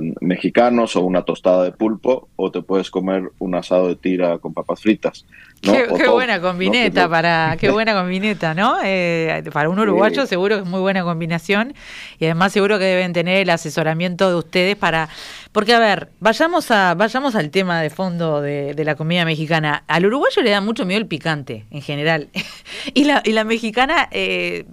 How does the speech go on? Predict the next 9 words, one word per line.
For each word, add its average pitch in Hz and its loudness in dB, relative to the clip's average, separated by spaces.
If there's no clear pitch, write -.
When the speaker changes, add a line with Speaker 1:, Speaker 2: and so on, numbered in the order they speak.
Speaker 2:
puede 185 0
tener 160 -2
bastante 160 -4
picante, 185 -2
dependiendo 170 -4
de, 147 -6
de, 156 0
del 151 -2
plato. 208 2